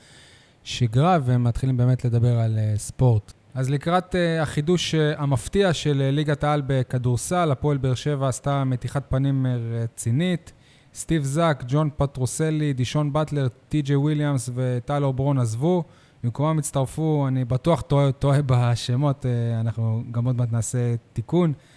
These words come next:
קאלה בגדה, זה, הוא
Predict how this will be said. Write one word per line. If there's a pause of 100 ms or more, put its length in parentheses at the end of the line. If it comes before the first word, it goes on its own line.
(1040)
קאלה
בגדה, (1300)
זה,
הוא